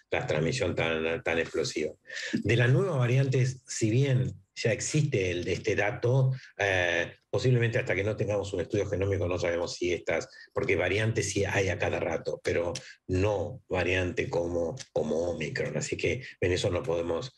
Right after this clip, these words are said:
no podemos quedar, no podemos quedar tranquilos. Eh, yo creo que, que esto produce sí una aceleración del fin, si no aparece una nueva variante, esto,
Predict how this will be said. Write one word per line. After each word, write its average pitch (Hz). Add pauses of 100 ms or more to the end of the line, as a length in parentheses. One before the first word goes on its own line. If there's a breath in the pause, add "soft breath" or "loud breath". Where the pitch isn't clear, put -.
(140 soft breath)
no 85
podemos 85
quedar, 85
no 85
podemos 85
quedar 80
tranquilos. - (540 loud breath)
Eh, 92 (320 loud breath)
yo 123
creo 127
que, 98 (220)
que 104
esto 131
produce 95
sí 101
una 92
aceleración 85
del 82
fin, 110
si -
no 107
aparece 87 (220 loud breath)
una 85
nueva 82
variante, 80
esto, 76